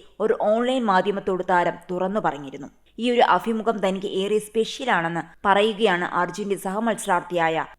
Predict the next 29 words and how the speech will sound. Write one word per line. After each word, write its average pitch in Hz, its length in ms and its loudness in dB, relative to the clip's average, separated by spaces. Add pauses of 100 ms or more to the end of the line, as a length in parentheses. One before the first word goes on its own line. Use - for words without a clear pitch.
(120)
സീക്രട്ട് 240 440 -2
ഏജന്റ് 180 360 0
സായി 185 280 0
കൃഷ്ണ. - 420 -12 (180)
ഈ 320 200 -2
ബോഡി 294 340 4
ഷേമിംഗ് 285 420 -2
ഉൾപ്പെടെ 247 500 0
താൻ 233 200 2
ജീവിതത്തിൽ 247 460 -2
അനുഭവിച്ച 233 440 -2
കാര്യങ്ങളെക്കുറിച്ചാണ് 220 1160 -2
സായിയും 208 440 2
പറയുന്നത്. 135 460 -4 (260)
ഈ 214 120 -4
വിഷയത്തിൽ 226 540 -2
ഞാനും 214 440 -2
അർജുനുമൊക്കെ 208 640 -4 (160)
കാർബൺ 240 380 4
കോപ്പി 233 220 4
പോലെയാണെന്ന് 190 880 0
തോന്നിയിട്ടുണ്ട്. 180 500 -6 (240)
ഇതിനെക്കുറിച്ച് 226 520 -4
ബിഗ് 196 260 -8
ബോസ് 240 200 0
ഹൗസിൽ 202 320 -6
വെച്ച് 208 240 0 (220)
ഇവർ 226 220 4
സംസാരിച്ചിട്ടുണ്ടെന്നും 196 1040 -2